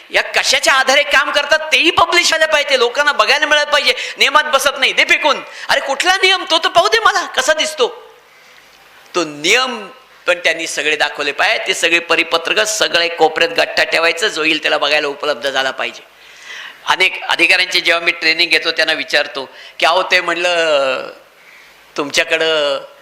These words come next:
कोणी जर मागितलं हे की आम्हाला तो जीआरची कॉपी द्या, तुमच्याकडे आहेत का सगळे जीआर?" "हा, आमच्याकडे नाही," म्हणले. "मग काम कसं करता?" "त्या काय होतं," म्हणले, "आधीचं बघायचं आणि पुढं ओढायचं, जीआर कशाला पाहायला लागतंय?" म्हणलं, "कोणी मागितलं तर काय करता?"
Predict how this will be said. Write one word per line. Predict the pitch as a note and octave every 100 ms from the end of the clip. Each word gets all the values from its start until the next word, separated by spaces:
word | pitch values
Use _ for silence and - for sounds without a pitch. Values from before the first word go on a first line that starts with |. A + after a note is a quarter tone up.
| - - - - - -
कोणी | E3 E3
जर | D3+ D#3+ C#3+ -
मागितलं | D3+ C#3+ D#3 G#3 -
हे | C3+ B2 - - - _
की | D#3+
आम्हाला | C#3+ D#3
तो | D#3 E3
जीआरची | D3+ D3+ D3 D3+
कॉपी | D3+ C#3 C#3
द्या, | C#3 C3 -
तुमच्याकडे | F3 A#3+ G#3
आहेत | B3 -
का |
सगळे | A3 D3+ D#3+
जीआर?" | D3 D3 C#3+ - - _ _ _ _ - - -
"हा, | A3+
आमच्याकडे | G3+ - A3+ C#4+
नाही," | D#4+
म्हणले. | G3 C3+ B2 - -
"मग | -
काम | C4 D#4+ F4+
कसं | F#4
करता?" | F4 E4 D#4+ - -
"त्या | -
काय | - A#3+
होतं," | B3+ E4
म्हणले, | F#4 G4 F4+ - - -
"आधीचं | D3 D#3 C4 C#4
बघायचं | C#4 C#4+ D4
आणि | F4+
पुढं | - A4
ओढायचं, | G4 C#4 A3+ G3 E3 - - - - - - - - - F#3
जीआर | E4 F4
कशाला | E4 D#4
पाहायला | C#4 G#3
लागतंय?" | E3+ - - - - - - - - - -
म्हणलं, | C#4 D#4
"कोणी | B3 D4
मागितलं | D#4+ B3 C#4+ F4+
तर | F4+
काय | F4+ F4
करता?" | D#4+ D#4